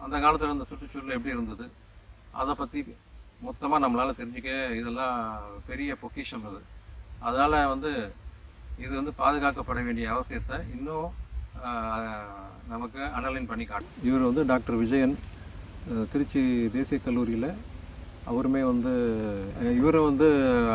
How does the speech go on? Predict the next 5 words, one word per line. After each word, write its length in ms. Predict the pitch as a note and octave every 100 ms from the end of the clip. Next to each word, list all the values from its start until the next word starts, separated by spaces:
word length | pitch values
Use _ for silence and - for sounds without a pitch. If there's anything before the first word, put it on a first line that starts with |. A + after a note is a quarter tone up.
| A2
அங்க 160 | A2 A2+ A2 G#2+ G#2+
அசிஸ்டன்ட் 300 | A2+ - C3
ப்ரொஃபஸரா 320 | B2 A2+ B2 A2+
இருக்காங்க. 400 | G#2 G#2+ A2 F#3 - - - - - - - - C3
ஆ, 800 | B2+ A#2+ A#2 A2+ A2 G#2+ G#2+